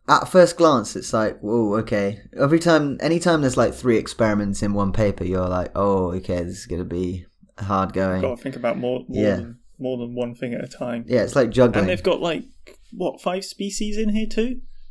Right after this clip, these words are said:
Speaker 1: Yeah, and if you can count, if you count the flies,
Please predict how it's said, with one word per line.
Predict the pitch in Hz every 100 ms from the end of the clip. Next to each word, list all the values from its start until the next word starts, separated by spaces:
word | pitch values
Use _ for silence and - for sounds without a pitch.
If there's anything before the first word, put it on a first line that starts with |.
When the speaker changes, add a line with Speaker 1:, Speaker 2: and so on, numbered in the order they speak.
| - - - - - - - -
Speaker 1:
Yeah, | 110 120 95 95 - _ -
and | 117 113 104 - -
if | - - 120
you | 110
can | 107
count, | 104 123 113 104 110
if | 104
you | 107
count | - - 110 -
the |
flies, | 95 117 120 95 92 101